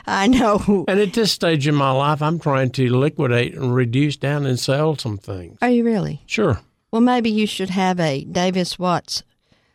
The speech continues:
Speaker 1: uh, sale
Speaker 2: Free
Speaker 1: somewhere.
Speaker 2: estate sale or
Speaker 1: Uh,
Speaker 2: something.
Speaker 1: yeah, something like that.
Speaker 2: Yeah.
Speaker 1: Ah, you'd
Speaker 2: A
Speaker 1: pass
Speaker 2: living estate sale.
Speaker 1: <laughs> That's a good one. Is there
Speaker 2: Yeah.
Speaker 1: such a thing as that? A living estate
Speaker 2: I think
Speaker 1: sale?
Speaker 2: so.
Speaker 1: Wow,
Speaker 2: Mm-hmm.
Speaker 1: that would be cool.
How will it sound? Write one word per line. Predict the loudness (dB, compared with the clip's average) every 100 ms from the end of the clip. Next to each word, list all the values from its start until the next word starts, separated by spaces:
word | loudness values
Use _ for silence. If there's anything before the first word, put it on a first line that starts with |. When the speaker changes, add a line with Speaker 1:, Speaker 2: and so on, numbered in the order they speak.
| _ _ _ -6
Speaker 1:
uh, | -4 -4 -6 -10
sale | -6 -2 0 0 -4
Speaker 2:
Free | -4
Speaker 1:
somewhere. | 0 2 2
Speaker 2:
estate | 0 0 -2 -2
sale | -2 0 2
or | 0 0
Speaker 1:
Uh, |
Speaker 2:
something. | 0 2
Speaker 1:
yeah, | 2 0
something | -2 -2 0 0
like | 0 -2
that. | -4 -6 -8 -16 _ -4
Speaker 2:
Yeah. | -4 -4 -8 _ _ _ -4
Speaker 1:
Ah, | 0
you'd | 2 2
Speaker 2:
A | 2
Speaker 1:
pass | 2
Speaker 2:
living | 2 2 2
estate | 2 0 0 0
sale. | -2 0 0 0 -2 -4 -6 -6 -8
Speaker 1:
<laughs> | -8 _ _ _ _ _
That's | -4 -2 -2
a | 0
good | 0 0
one. | 0 -4
Is | -4 -2
there | -2
Speaker 2:
Yeah. | -2
Speaker 1:
such | -4 -4
a |
thing | -4 -2 -2
as | -4
that? | -6 -8 -12 _ _ _ _ -6
A | 0
living | 2 2 2 0
estate | -4 -4 -2 -2 0
Speaker 2:
I |
think | 0
Speaker 1:
sale? | 0
Speaker 2:
so. | 0 -2 -4 _ _ _ _ -10
Speaker 1:
Wow, | -6 -4
Speaker 2:
Mm-hmm. | -4 -6 -8
Speaker 1:
that | -8 -6
would | -6 -6
be | -6
cool. | -6 -10 -10